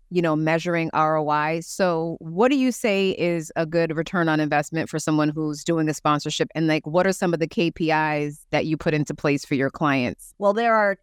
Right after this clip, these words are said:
Speaker 2: intangibles and tangibles in sponsorship. So let's talk about those tangibles first that you asked about, the metrics. Shares,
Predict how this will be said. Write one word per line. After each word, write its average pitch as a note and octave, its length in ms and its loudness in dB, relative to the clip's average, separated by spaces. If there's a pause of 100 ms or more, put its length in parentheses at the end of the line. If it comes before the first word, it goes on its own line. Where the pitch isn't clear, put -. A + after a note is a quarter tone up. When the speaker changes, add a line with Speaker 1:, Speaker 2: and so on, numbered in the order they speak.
Speaker 2:
intangibles A#3+ 1040 0
and F3 220 -2
tangibles G3+ 760 0 (120)
in D#3+ 140 -4
sponsorship. D#3 880 -2
So E3+ 260 0 (240)
let's C4 220 0
talk C4 260 4
about G#3+ 220 0
those F3+ 200 4
tangibles F#3+ 800 -2
first D#3+ 240 -2
that D3+ 140 -8
you E3 120 -2
asked E3 220 0
about, D3+ 260 -6
the F3 80 2
metrics. F3 480 -2 (300)
Shares, F#3 760 0